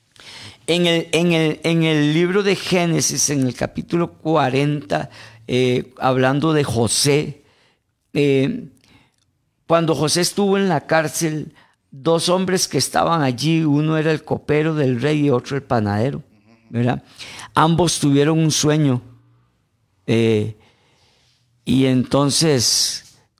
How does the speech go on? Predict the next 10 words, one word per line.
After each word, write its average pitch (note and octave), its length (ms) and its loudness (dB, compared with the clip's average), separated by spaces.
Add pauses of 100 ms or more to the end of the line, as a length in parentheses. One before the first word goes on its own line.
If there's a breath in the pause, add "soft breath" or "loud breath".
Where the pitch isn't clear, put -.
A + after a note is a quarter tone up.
contaron D#3+ 600 2
el F3+ 120 0
sueño E3 420 0
y E3+ 60 2
José - 840 -2
se - 260 -4
los B2+ 220 -2
interpretó, A#2 760 -4
¿verdad? B2 280 -4 (880)
Eh, C3 420 2